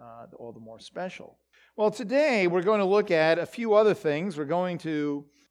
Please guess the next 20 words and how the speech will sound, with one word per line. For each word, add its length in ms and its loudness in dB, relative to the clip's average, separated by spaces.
uh, 380 6
ultimately 720 4
zero 480 4
in, 480 2
uh, 560 6
on 360 4
another 320 4
great 320 0
passage 720 -6
in 120 -8
the 80 -6
Gospel 460 -6
of 100 -12
John 300 -6
that 140 -6
has 180 -6
to 80 -14
do 160 -12
with 180 -12
Sukkot, 500 -6